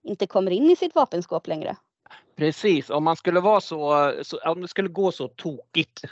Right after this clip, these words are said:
Speaker 2: och att man skulle bära sig så åt att man till exempel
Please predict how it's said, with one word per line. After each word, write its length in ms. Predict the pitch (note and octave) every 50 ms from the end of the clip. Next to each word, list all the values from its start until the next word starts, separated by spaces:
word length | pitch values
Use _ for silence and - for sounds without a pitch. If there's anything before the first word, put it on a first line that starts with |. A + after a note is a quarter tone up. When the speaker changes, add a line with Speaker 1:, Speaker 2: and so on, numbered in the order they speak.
| - -
Speaker 2:
och 100 | - C#3
att 80 | B2+
man 140 | - C3+ C3
skulle 220 | - - C#3+ B2+ B2
bära 260 | A#2+ C3 C3 C3+ C3+
sig 180 | - D#3+ D#3+
så 260 | - - C3 C#3 - _ -
åt 460 | D#3 C#3+ C3+ C#3 A#2+ - - _ _ _ -
att 160 | C3+ C3 -
man 120 | B2+ A#2+
till 180 | - - B2+ C3
exempel 680 | C3 - - - C3+ A2 G#2 G#2+ _ - - B2 A#2+